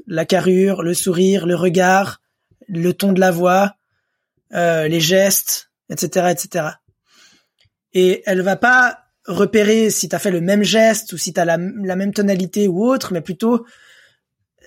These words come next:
t'as une baseline, ce qu'on, ce qu'on utilise comme terme en, en non-verbal. Faut savoir que je, je suis aussi certifié par Paul Ekman et, et Joe Navarro en, en lecture du non-verbal et en micro, euh, enfin, en ca-, micro-calibration et autres. Bref, je vais pas m'étaler sur le sujet, mais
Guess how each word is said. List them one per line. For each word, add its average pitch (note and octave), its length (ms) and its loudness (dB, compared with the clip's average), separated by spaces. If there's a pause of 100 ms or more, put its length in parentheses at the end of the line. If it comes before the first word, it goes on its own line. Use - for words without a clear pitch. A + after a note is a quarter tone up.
t'as F#3+ 100 0
une F3+ 140 0
baseline, G3 960 0
ce - 160 -16
qu'on, E3 300 -10
ce - 100 -14
qu'on F3 120 -6
utilise F#3+ 360 -2
comme D#3 180 -2
terme G3 300 2
en, D#3+ 340 -4 (420)
en E3 100 -8
non-verbal. F3+ 600 2
Faut - 140 -14
savoir E3+ 260 0
que E3 80 -4
je, - 720 -8
je - 140 -12
suis E3+ 120 -6
aussi D#3 160 0
certifié E3+ 360 -2
par C#3+ 180 -4
Paul D#3+ 140 2
Ekman E3 320 0
et, C#3+ 300 0 (280)
et D#3 80 -2
Joe E3 120 2
Navarro D#3+ 440 4
en, D3 340 -4
en E3+ 80 -4
lecture D#3+ 300 0
du D#3+ 100 -2
non-verbal D#3+ 500 0 (920)
et D#3+ 60 -6
en D3 60 -4
micro, D#3 460 -2
euh, C#3 340 0
enfin, C#3+ 200 -10
en C#3 140 -8
ca-, - 140 -8
micro-calibration C#3+ 760 -6
et C#3+ 80 -4
autres. D3 160 -6
Bref, D3 240 -4
je - 100 -10
vais C#3 80 -20
pas D#3+ 100 -12
m'étaler D3+ 280 -12
sur - 100 -12
le D3+ 60 -12
sujet, G3 280 0
mais F3+ 220 -4